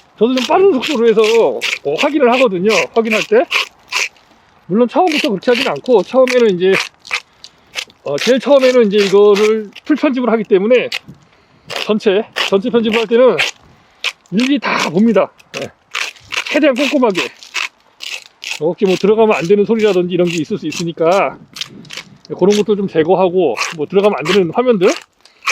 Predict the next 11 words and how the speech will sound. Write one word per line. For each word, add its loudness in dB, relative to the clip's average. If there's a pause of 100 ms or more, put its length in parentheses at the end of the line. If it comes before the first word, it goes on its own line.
(280)
혹시라도 0
있으면 -2
이제 -6
그런 -2
것들 -4
제거하기 -2
위해서, -2 (1080)
어, -6
저는 -2
다 -8
보는데, 2